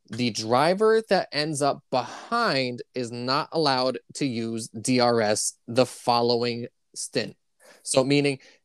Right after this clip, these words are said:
you swap pos-, you, they swap positions. Hamilton is in front. Verstappen is within a second going over the D R S detection zone. Normally he would have D R S, but with this rule, because they swap positions at that point on the track,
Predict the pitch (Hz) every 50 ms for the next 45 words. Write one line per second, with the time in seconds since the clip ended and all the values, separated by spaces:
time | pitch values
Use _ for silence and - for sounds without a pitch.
0 | _ _ _ _ _ _ - 147 151 147 - - 165 175 - - 185 170 - -
1 | 143 156 160 - - 139 147 147 - - 151 151 143 - 160 139 135 117 - -
2 | 110 104 - 139 139 143 143 135 143 143 139 127 139 135 123 - - 120 117 107
3 | - 113 127 123 117 - - 131 127 127 - 143 - - 120 139 127 127 143 143
4 | - 180 208 240 214 - - 233 226 - 156 117 101 139 - 139 151 151 147 147
5 | 135 143 131 127 117 123 131 143 131 127 131 131 127 - 120 - 151 139 - -
6 | 127 110 117 113 110 113 - _ _ _ _ - - 117 113 120 123 131 139 151
7 | 165 170 165 160 160 165 160 160 151 147 151 147 147 139 135 - 147 165 165 165
8 | 160 147 131 135 - - - _ _ _ _ - 117 113 - 113 113 123 147 170
9 | - 156 156 175 185 170 - - 113 135 165 160 127 117 117 107 117 120 - -
10 | - 139 139 156 151 - 165 156 147 - - 147 143 - - - 127 120 135 143
11 | 135 - - 117 113 104 - - - 120 120 - 117 113 117 131 147 151 - _
12 | - - 156 147 143 - 123 127 127 117 113 101 - - - 202 196 156 135 -
13 | _